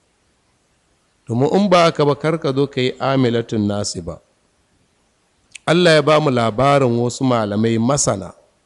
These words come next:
wanda sun kai sun komo a fagen ilimi, su ne ulama'u Bani Isra'il,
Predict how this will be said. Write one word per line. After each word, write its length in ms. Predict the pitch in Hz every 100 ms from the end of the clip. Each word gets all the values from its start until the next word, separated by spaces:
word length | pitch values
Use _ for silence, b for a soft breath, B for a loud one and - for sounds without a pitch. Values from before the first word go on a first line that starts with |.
| _ _ _ _ _ _ _ _ _ _ _ _ _
wanda 320 | - 131 117
sun 320 | 98 139 139
kai 160 | - 139
sun 300 | 127 139 135
komo 400 | 135 135 139 147
a 80 | 139
fagen 400 | - 127 123 127 -
ilimi, 460 | 143 131 104 92 - _ _ _ _ _ _ _ _ _ _ _ -
su 240 | - 135
ne 160 | 131 123
ulama'u 640 | 127 127 120 123 139 139
Bani 320 | 110 110 120
Isra'il, 640 | 113 - 95 95 98 98